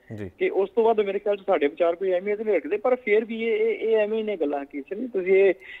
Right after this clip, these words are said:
Speaker 2: ਇਹ ਜਿਹੜੀਆਂ ਨੇ ਨਾ, ਇਹ ਬਾਕੀ ਇਹ ਸ਼ੋਅ ਹੋ ਰਿਹਾ ਉੱਥੇ, ਸ਼ੋਅ ਵੇਖਣ ਜਾ ਰਿਹਾ, ਉਹ
Speaker 1: ਹੂੰ।
Speaker 2: ਲੋਕਾਂ ਦੀਆਂ ਭੀੜਾਂ ਇਕੱਠੀਆਂ ਕਰ ਦੇਣਗੇ, ਉੱਥੇ ਖਰਚਾ ਹੋ ਜਾਊਗਾ।
Speaker 1: ਹੂੰ।
Speaker 2: ਇਹ, there, there is nothing, at the end you can get nothing over there।
Speaker 1: ਠੀਕ ਹੈ, ਮਿਹਰਬਾਨੀ ਤੁਹਾਡੀ।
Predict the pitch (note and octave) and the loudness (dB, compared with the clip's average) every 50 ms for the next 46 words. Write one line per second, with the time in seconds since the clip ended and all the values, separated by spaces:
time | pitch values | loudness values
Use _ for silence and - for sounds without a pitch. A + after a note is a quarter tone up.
0 | - - - F#3 F3 F3+ F3+ F#3 F3+ F3 F3+ F3 E3+ E3+ G3 A#3 F4 E4+ D#4+ - | -12 -4 0 2 4 4 4 2 4 4 4 4 4 2 2 2 0 0 0 2
1 | F#3 F#3+ F3 F3 E3 E3 - G3+ G3 F#3+ F#3+ F#3 D3+ - - - - - - F4+ | 2 2 2 2 0 0 -2 -4 -4 -4 -4 -6 -6 -8 -6 -6 -6 -4 0 2
2 | F3+ G#3 D3+ G2 - - - - - - - D3+ D#3+ F3 F3+ F3+ E3 C#3 D3 D3+ | 4 4 4 2 0 -6 -18 -18 -6 0 2 4 6 6 4 4 2 4 4 4
3 | D3 D#3 D#3+ E3 D#3+ D#3+ D#3 D3+ - D#3 D3+ D3 - - D3+ D3+ D#3 D3 D3+ D3 | 6 6 4 4 2 0 0 -2 -4 -4 -4 -4 -4 -4 -4 -2 -4 -4 -6 -8
4 | C3+ - D3+ D3 C#3 C#3 C#3 C3+ C#3 C#3 D3 C#3+ C#3+ C#3 C#3 C#3 C#3 C#3 _ _ | -6 -6 -6 -8 -4 -4 -4 -2 -2 0 0 0 0 0 -2 -2 -4 -6 _ _
5 | - A#2 G#2 F#2+ G2 C#3 C#3+ C#3 C#3 D#3 D#3 D#3 D#3 D3+ D3 - D#3+ C#3+ B2+ B2+ | -16 -14 -14 -8 -2 0 0 0 0 -2 -2 -2 -2 -4 -2 -2 -2 -2 -2 -2
6 | B2+ C#3+ C#3 - D#3 D3+ D3+ C#3+ D3 C#3 C#3 C#3+ D3+ D3 D3+ D3+ D#3 D3 C#3+ - | -4 -6 -6 -6 -4 -4 -4 -2 0 -2 -2 -2 -4 -4 -2 0 0 -2 -2 -2
7 | D3+ C3+ - C3+ C3 - D#3+ C#3+ C#3 C#3+ C#3+ C#3+ D3 D3 C#3+ D3+ C#3+ C#3 C3+ C3+ | -6 -6 -6 -8 -6 -4 -2 -2 -2 -2 -2 -4 -4 -4 -2 0 0 0 0 -4
8 | - - - - A#2+ G#2+ F#2+ - - - - - - - - C#3+ F#3+ A3 - - | -8 -16 -14 -12 -12 -12 -12 -14 -12 -10 -6 -6 -4 -2 0 2 2 2 2 0
9 | - G3 - - - - A3 A3+ G#3+ G#3 A3+ A#3 A3+ G3+ G#3 A3+ A3+ - G#3 D3 | -2 -2 -4 -6 -2 2 2 2 4 2 0 0 0 0 0 0 2 4 2 2
10 | A#2+ A2+ F#2+ A#2+ C#3+ D#3 F3 F#3+ G3 G3+ G#3 G#3 G#3 G3+ G3 - F3 F3 E3 E3 | 2 0 0 0 0 0 0 2 2 2 2 2 2 0 0 -2 -4 -4 -2 0
11 | - F3+ F3 E3 F3 E3 E3 D#3 C3+ - - B2+ A2+ G#2 F#2+ - - - - - | 0 0 2 2 0 0 0 -6 -6 -6 -6 -10 -8 -8 -10 -12 -14 -20 -14 -4
12 | - E3+ F3+ D#3 - G2 - - A#2 C3+ D#3 E3 D#3 D#3 D#3+ D#3 E3 D#3+ D#3+ D3+ | 2 4 4 4 2 -2 -4 -2 2 4 4 4 4 4 2 0 0 -2 2 2
13 | C#3 C3 D3 F3 | 2 2 2 -4